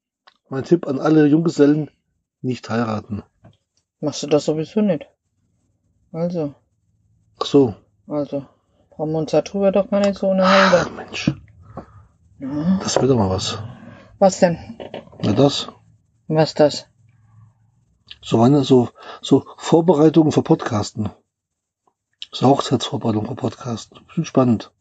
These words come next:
Speaker 2: Ja,
Speaker 1: So ein
Speaker 2: dann
Speaker 1: Hochzeitscast.
Speaker 2: Ja gut, musst du erst mal jemand finden, der heiratet und den du dann interviewen kannst.
Speaker 1: Das muss doch gar nicht echt sein, das kann ich doch auch.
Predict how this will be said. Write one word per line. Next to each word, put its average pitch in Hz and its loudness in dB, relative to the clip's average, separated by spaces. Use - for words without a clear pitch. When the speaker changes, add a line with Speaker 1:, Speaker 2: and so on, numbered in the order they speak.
Speaker 2:
Ja, 180 -4
Speaker 1:
So 175 -2
ein 123 2
Speaker 2:
dann 117 4
Speaker 1:
Hochzeitscast. 170 -2
Speaker 2:
Ja 120 -14
gut, 190 -4
musst 160 -10
du - -8
erst 151 -8
mal 170 -6
jemand 156 -4
finden, 190 -4
der 147 -4
heiratet 185 2
und 175 -2
den 175 -2
du 175 -2
dann 170 0
interviewen 175 2
kannst. - -4
Speaker 1:
Das - -12
muss 139 2
doch 139 6
gar 127 6
nicht 123 0
echt - -2
sein, 117 2
das 117 -2
kann 131 -6
ich 135 0
doch 117 -6
auch. 131 -8